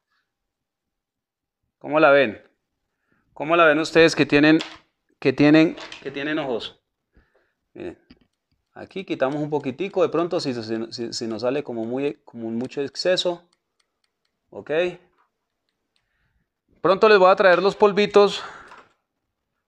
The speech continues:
para que vean los polvitos de texturizar, ¿ok? De texturizar. Los polvitos de texturizar. Este cabellito es un cabellito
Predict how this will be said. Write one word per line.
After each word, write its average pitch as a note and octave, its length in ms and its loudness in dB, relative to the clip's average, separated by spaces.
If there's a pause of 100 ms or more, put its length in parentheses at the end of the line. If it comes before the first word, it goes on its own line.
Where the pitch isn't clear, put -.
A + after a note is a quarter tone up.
(720)
para C3+ 220 -2
que C#3+ 120 2
vean D#3 300 6
los E3 160 -2
polvitos D3+ 720 0
de F#3 500 2 (960)
texturizar, D3+ 880 2
¿ok? G2+ 160 -6 (380)
De B2+ 200 -4
texturizar. B2+ 840 -8 (840)
Los A2 200 -10
polvitos A2 480 -8
de A#2 140 0
texturizar. F2+ 680 -12 (300)
Este D#3+ 280 -2
cabellito E3 720 2
es C3+ 220 -6
un D3+ 100 -4
cabellito C#3 680 -2